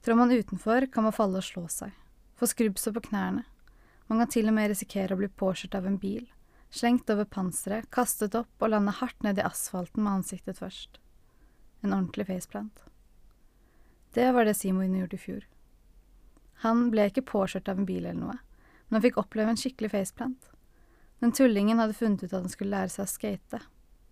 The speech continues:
Det endte i et brått møte med asfalten. To dager senere brakk han også begge armene i samme fall.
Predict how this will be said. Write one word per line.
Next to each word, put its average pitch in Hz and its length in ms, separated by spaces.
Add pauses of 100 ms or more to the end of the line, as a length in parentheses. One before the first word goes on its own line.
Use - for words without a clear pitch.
(360)
Det 226 80
endte 208 220
i - 20
et 196 160
brått 214 320
møte 196 300
med 180 160
asfalten. - 480 (840)
To 285 160
dager 240 260
senere 202 560
brakk 202 380
han 196 80
også 196 180
begge 190 280
armene 180 320
i - 40
samme 180 280
fall. 202 240